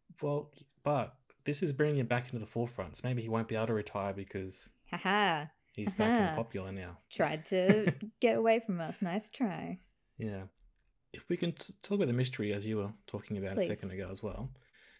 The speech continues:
Speaker 1: um, just not good. So it's all built up. So it's like it last season, Tina Fey is built up in the last ep-, second last episode as we think it's
Speaker 2: Mm-hmm.
Speaker 1: her, and then you think that finale is gonna be about,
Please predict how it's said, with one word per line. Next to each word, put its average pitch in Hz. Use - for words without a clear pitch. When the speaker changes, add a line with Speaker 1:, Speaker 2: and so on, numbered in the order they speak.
Speaker 1:
um, 127
just -
not -
good. 123
So 127
it's -
all 170
built 151
up. 123
So 117
it's -
like 120
it -
last 113
season, 107
Tina 110
Fey 104
is 98
built 101
up 101
in 104
the 101
last 101
ep-, 101
second 110
last 104
episode 101
as 98
we 104
think 98
it's 85
Speaker 2:
Mm-hmm. 117
Speaker 1:
her, 107
and 104
then 101
you 98
think 101
that -
finale 101
is 92
gonna 101
be 95
about, 95